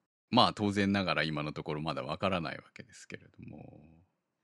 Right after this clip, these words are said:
いやーね、石化現象ですよ。<laughs> 本当に。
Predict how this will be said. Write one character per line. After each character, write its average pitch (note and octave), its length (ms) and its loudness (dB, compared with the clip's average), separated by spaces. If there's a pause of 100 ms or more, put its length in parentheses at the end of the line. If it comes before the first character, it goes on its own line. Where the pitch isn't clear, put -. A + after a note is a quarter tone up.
(580)
い F2 100 -4
や F2+ 320 -2
ー - 20 -6
ね、 F2 120 -4
石 - 400 -6
化 F3 160 4
現 E3 360 8
象 - 360 -8 (400)
で F3 120 4
す - 220 -4
よ。 - 320 -8
<laughs> - 80 -20
本 A#2+ 600 8
当 - 180 2
に。 F#2 540 -2